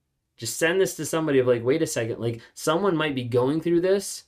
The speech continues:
and you might be the chance to be able to help them get that freedom so that they're not duped for the rest of their life." So please help people understand that narcissism is real, abuse is real,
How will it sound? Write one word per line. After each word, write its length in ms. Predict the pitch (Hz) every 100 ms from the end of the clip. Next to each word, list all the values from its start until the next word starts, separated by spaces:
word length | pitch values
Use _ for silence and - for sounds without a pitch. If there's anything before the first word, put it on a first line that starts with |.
| _ _ _ -
and 160 | 123
you 80 | 160
might 160 | 175 143
be 120 | 156
the 80 | 143
chance 340 | - 139 127
to 60 | -
be 80 | 120
able 80 |
to 80 | 110
help 240 | 135 131 -
them 180 | 123
get 160 | 113 -
that 180 | 104 -
freedom 480 | - 113 131 143 - _ _ _
so 120 | -
that 120 | 123 117
they're 160 | 127
not 320 | 123 120 110
duped 200 | 113 113
for 120 | - 104
the 100 | 98
rest 220 | 90 -
of 80 | 85
their 80 |
life." 180 | - _ _ _ _ _ _ _ _
So 100 | -
please 280 | 117 151 147
help 140 | 147 143
people 200 | 127 120
understand 480 | 113 104 117 101 - -
that 140 | 104
narcissism 440 | 113 117 120 139 143
is 140 | 127
real, 320 | 104 95 85 - _ _ -
abuse 460 | 104 104 135 135
is 140 | 120 101
real, 340 | 92 87 95